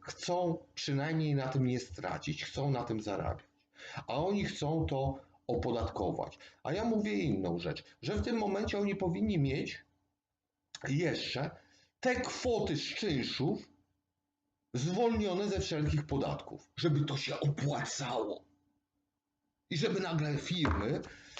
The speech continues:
zaczęły sobie myśleć: „A, mamy tyle i tyle, yy, zysku,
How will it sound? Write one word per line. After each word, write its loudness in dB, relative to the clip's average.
zaczęły 0
sobie 0
myśleć: 0
„A, -2
mamy 0
tyle 0
i 2
tyle, 0
yy, 0
zysku, 0